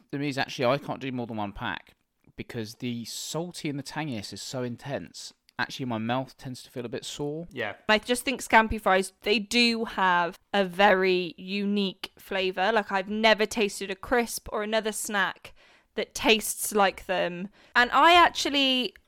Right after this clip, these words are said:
Speaker 3: like the size of the pack because, like we mentioned, they're so flavoursome. I wouldn't wanna eat any more than that. They probably don't fulfill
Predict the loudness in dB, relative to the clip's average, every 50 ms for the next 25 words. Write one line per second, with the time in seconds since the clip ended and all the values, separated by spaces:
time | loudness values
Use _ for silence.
0 | _ _ _ -6 -2 2 4 4 4 2 -2 -10 -14 -8 -6 -6 -2 0 2 2
1 | 4 2 0 -2 -6 -10 _ -10 -8 -6 -6 -4 -6 -6 -8 -8 _ _ -20 _
2 | _ _ _ _ _ _ _ -6 -6 0 0 2 2 2 0 -2 -8 -12 _ -20
3 | _ _ 6 6 6 6 0 2 2 2 2 0 -6 -4 -2 -2 -2 -2 2 4
4 | 4 4 4 2 0 0 2 2 0 0 -6 -10 -6 -6 -4 -4 -4 -6 2 6
5 | 8 8 8 6 2 -2 2 2 2 0 0 -2 -4 0 2 2 2 2 2 0
6 | 0 0 0 0 2 2 2 0 0 -2 -4 -2 0 2 2 0 4 6 6 6
7 | 6 6 4 6 8 8 6 4 -2 -2 -2 -2 -4 2 4 4 6 6 4 0
8 | -6 _ _ _ _ _ _ -10 -10 -10 -10 2 6 6 6 6 6 4 2 0